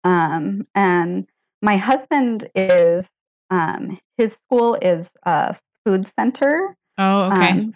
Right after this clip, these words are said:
Speaker 1: so he actually still goes to work, at least for the mornings.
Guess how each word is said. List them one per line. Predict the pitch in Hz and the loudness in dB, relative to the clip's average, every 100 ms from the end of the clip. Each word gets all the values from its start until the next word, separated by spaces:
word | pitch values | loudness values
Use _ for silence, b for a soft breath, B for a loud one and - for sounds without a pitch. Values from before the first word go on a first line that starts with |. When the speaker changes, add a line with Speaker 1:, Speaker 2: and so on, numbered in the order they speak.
| - | -2
Speaker 1:
so | - | -2
he | 285 247 - | -2 -6 -2
actually | 233 226 - - 202 185 180 _ | -2 -2 -6 -2 -2 -2 -6 _
still | - 180 | 0 0
goes | 180 170 165 190 - _ - | 0 0 0 0 -6 _ -4
to | 208 | -2
work, | 156 151 170 - _ _ - | 2 0 0 -4 _ _ -4
at | 196 185 | -2 -2
least | 165 165 _ _ | -6 -8 _ _
for | 202 | -2
the | 185 | 0
mornings. | 175 160 160 196 262 311 302 | 0 0 0 2 4 2 0